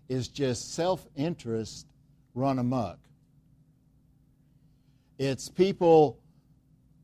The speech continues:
instead of having an attitude of self-sacrifice,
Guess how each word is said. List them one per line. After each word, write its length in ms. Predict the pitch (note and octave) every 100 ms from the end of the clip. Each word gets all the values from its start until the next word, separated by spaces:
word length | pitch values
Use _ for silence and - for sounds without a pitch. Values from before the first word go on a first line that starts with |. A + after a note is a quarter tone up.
| _ -
instead 560 | C#3 C3+ - E3+ F3 E3+
of 260 | C#3+ A2+
having 480 | - E3+ E3 D#3 C#3
an 100 | B2+
attitude 580 | C#3 D#3 C#3+ A#2+ D3+ C3+
of 80 | G#2+
self-sacrifice, 1200 | - C#3+ B2 - D#3 D3+ C3 - A#2+ A2+ A2